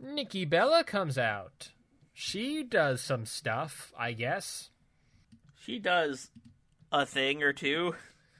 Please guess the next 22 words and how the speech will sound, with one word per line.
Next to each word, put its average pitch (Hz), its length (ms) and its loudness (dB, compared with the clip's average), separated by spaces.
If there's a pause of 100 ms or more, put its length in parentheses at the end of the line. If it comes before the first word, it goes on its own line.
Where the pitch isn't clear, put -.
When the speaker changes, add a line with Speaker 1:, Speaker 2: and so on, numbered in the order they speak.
(240)
Speaker 1:
She 277 160 -6
does 240 180 6
a 175 140 4
thing 143 280 -2
or 127 120 2
two. 226 500 -2 (120)
Um, 165 540 0 (120)
okay, 180 400 -2
then 120 140 -2
who 139 180 -4
comes 151 240 -4
out 147 180 0
next? 156 460 0 (100)
I'll, 175 360 6 (1400)
I'll 151 180 6
do 160 160 0
this. 165 380 4
Nikki 165 300 -2
Cross 151 320 4
comes 123 200 -2
out 120 140 -2
next. - 400 -10